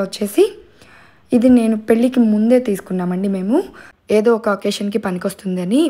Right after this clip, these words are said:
ముందే తీసుకొని పెట్టుకొని ఇలా వర్క్ కూడా చేయించుకొని, స్టిచ్ చేయించుకొని పెట్టుకున్నాము.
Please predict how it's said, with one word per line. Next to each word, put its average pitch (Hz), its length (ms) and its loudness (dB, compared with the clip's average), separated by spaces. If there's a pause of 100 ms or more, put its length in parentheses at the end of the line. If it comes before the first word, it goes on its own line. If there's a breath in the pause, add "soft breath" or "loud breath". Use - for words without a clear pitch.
(120)
ముందే 196 260 -2
తీసుకొని 196 400 -8
పెట్టుకొని 190 380 -4 (400 loud breath)
ఇలా 233 180 2 (420 soft breath)
వర్క్ 208 300 0
కూడా 208 220 0
చేయించుకొని, 202 540 -4
స్టిచ్ - 300 -12
చేయించుకొని 208 440 -2
పెట్టుకున్నాము. 180 560 -4